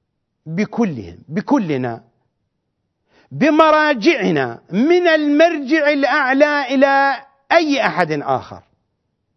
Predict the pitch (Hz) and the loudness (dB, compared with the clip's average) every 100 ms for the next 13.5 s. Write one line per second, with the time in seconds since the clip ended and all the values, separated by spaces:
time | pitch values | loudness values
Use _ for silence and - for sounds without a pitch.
0 | _ _ - 170 262 370 359 285 226 277 | _ _ -18 -12 -6 -4 -4 -4 -2 -2
1 | 262 226 208 202 196 190 196 196 262 247 | -2 -2 -2 -2 -2 -2 -2 -2 -2 -2
2 | 208 214 220 214 208 202 196 196 190 190 | 0 0 0 -2 -2 -2 -2 -2 -4 -6
3 | - - 190 262 247 247 240 233 220 214 | -20 -10 -4 -2 -2 0 2 2 0 -2
4 | 185 214 269 277 269 208 175 190 247 262 | 0 0 0 0 0 0 -2 -2 0 0
5 | 220 - - - _ _ 165 165 226 226 | 0 -6 -14 -20 _ _ -4 0 0 0
6 | 139 135 - 190 143 - _ _ _ _ | -4 -8 -6 -6 -8 -10 _ _ _ _
7 | _ _ _ _ _ _ _ _ _ _ | _ _ _ _ _ _ _ _ _ _
8 | _ _ _ _ _ _ _ _ _ _ | _ _ _ _ _ _ _ _ _ _
9 | _ _ _ _ _ - 165 208 190 - | _ _ _ _ _ -4 0 0 0 -2
10 | 170 196 208 180 170 143 110 85 _ _ | -2 -2 -4 -4 -4 -8 -8 -14 _ _
11 | _ _ _ _ _ _ _ _ _ _ | _ _ _ _ _ _ _ _ _ _
12 | _ _ _ _ _ _ _ - 147 147 | _ _ _ _ _ _ _ -6 -4 -2
13 | 143 - 180 165 | -4 -2 -2 -2